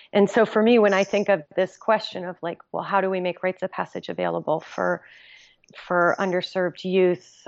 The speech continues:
um, you know, it's really about how do we provide, um, that framework? How do we provide resources? And how do we really listen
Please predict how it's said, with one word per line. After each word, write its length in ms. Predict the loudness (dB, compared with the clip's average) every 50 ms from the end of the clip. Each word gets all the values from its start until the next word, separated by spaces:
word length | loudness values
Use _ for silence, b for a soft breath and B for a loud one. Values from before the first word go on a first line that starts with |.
| -14 -12
um, 460 | -10 -8 -6 -6 -6 -6 -8 -10 -10 -14 _ B B B B B B B B B _ _ _ _ _ _ _ _ _ _ -12 -10 -4
you 180 | 0 2 4 6
know, 420 | 6 6 6 4 4 2 0 -6 _ -20 -20 -20 _ _ _
it's 260 | 2 2 2 2 -2 -6
really 500 | -6 -2 2 4 6 6 6 6 4 4
about 640 | 4 4 4 4 6 6 4 4 2 -2 -6 -14 -16 -14 -12
how 400 | -8 -4 -2 0 0 0 0 -2
do 180 | -4 -4 -4
we 140 | -2 -2 -2
provide, 760 | -4 -4 -4 -2 0 2 2 4 4 2 2 2 0 -2 -4 -10 -20 -20 -12 -10
um, 420 | -6 -4 -4 -4 -4 -6 -8 -6 0
that 220 | 2 2 2 2 0 -6 -4
framework? 580 | -2 0 2 2 2 2 2 2 2 0 -2 -2
How 140 | -2 0 0
do 80 | 0
we 120 | -2 -4 -4
provide 500 | -6 -6 -6 -4 -2 -2 -2 -2 -2 -4
resources? 960 | -6 -6 -6 -6 -6 -4 -4 -4 -4 -4 -4 -4 -2 -2 -2 -4 -6 -8 -8
And 140 | -8 -6 -4
how 140 | -2 -2 -2
do 80 | 0
we 120 | -2 -2 -2
really 280 | -2 -2 -2 -2 -2
listen 500 | -2 -2 -2 -4 -4 -2 -2 0 0 -2